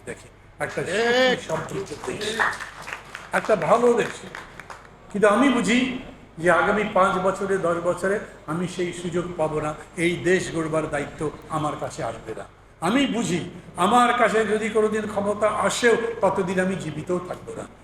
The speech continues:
আমার বয়স পঁচাত্তর পার হয়েছে, ছিয়াত্তর হয়নি, কিন্তু কাছাকাছি। আমি এখন পর্যন্ত সুস্থ আছি, হয়তো পাঁচ বছর, দশ বছর পরে থাকবো না, কিন্তু আর যারা থাকবেন,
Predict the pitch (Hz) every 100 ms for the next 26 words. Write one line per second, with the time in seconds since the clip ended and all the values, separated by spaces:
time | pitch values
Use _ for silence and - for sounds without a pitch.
0 | - 143 170 175 156 165 165 - - 160
1 | 175 - 170 160 143 131 123 151 - 123
2 | 95 - - - - - 190 214 - 226
3 | 175 196 190 233 - - 185 175 175 -
4 | 156 190 170 131 - - - - 180 208
5 | 180 202 190 190 190 180 - 202 - 240
6 | 170 - 175 - - 180 190 185 180 180
7 | 180 180 143 160 156 160 180 165 160 156
8 | - 160 143 139 123 - - - 196 175
9 | 170 240 254 262 269 269 233 196 226